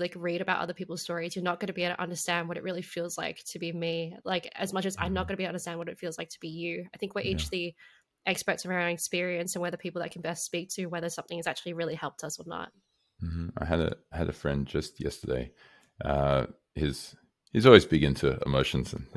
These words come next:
Speaker 2: we often end up, wh-, whenever we have a chat, the first probably ten, fifteen minutes are just about how one of us feels, 'cause you ask, like, "How you going?" right? Or, "How you feeling today?" And he asked a really cool question, which I think I'm gonna start adopting almost everywhere from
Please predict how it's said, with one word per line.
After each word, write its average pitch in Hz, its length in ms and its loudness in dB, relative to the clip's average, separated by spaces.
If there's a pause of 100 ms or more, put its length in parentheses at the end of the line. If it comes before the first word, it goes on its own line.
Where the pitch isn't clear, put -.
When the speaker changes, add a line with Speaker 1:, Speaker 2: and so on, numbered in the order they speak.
(100)
Speaker 2:
we 78 160 10
often 71 440 6
end 85 180 12
up, 78 220 12 (280)
wh-, 85 200 10
whenever 90 220 12
we 85 160 12
have 85 100 12
a 82 140 2
chat, 87 220 12
the 82 180 0
first 80 200 8
probably 76 240 8
ten, 80 240 6
fifteen 76 400 4
minutes 73 320 2
are 71 160 -2
just - 140 -4
about 69 240 4 (100)
how 69 140 6
one 69 180 4
of 65 80 4
us 67 160 2
feels, 67 380 2
'cause 65 180 2
you 69 120 4
ask, 67 160 4 (100)
like, - 220 -4
"How 78 40 8
you 71 180 4
going?" 65 300 4 (140)
right? 80 180 6
Or, 67 80 4
"How 73 120 6
you 69 120 4
feeling 67 260 2
today?" 65 200 -2 (920)
And 92 120 4
he 95 80 10
asked 120 300 12
a 98 60 12 (200)
really 110 220 12
cool 90 200 10
question, 78 440 8
which 55 180 0
I 71 40 4
think 80 180 6
I'm 71 100 6
gonna 64 260 2
start 65 220 6
adopting - 600 0
almost 64 300 -4
everywhere 65 420 0
from 67 120 -4